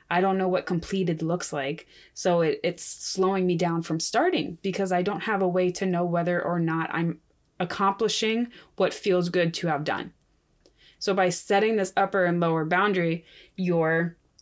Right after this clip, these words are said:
making it clear, what does done for this look like for you? And it makes it easier to stay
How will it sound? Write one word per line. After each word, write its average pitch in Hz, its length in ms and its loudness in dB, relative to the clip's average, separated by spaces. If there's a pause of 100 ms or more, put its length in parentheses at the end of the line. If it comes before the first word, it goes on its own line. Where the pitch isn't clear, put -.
(960)
making 226 440 2
it - 160 -2
clear, 202 380 2
what 180 340 2
does 240 220 0 (140)
done 180 440 2
for 202 320 0
this 175 440 -2
look 180 300 -2
like - 200 -4
for 190 280 -4
you? - 340 -8 (420)
And 190 100 0
it - 100 -2
makes 185 240 -2
it 185 120 -4
easier 180 460 -2
to 165 580 -2
stay 165 640 -4